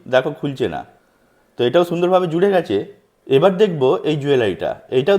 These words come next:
দেখো জুড়ে গেছে। এটা আমি ধরি, ধরে একটু নাড়াই,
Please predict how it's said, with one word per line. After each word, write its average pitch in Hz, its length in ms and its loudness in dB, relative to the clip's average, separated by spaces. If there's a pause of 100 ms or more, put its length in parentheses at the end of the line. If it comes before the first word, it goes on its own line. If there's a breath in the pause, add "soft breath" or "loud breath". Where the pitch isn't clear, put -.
দেখো 202 200 0 (240)
জুড়ে 139 240 2
গেছে। 87 240 -6 (1160)
এটা 107 220 0
আমি 127 80 -2 (100)
ধরি, 165 220 4 (460)
ধরে 120 200 2
একটু 139 200 -4
নাড়াই, 87 240 -2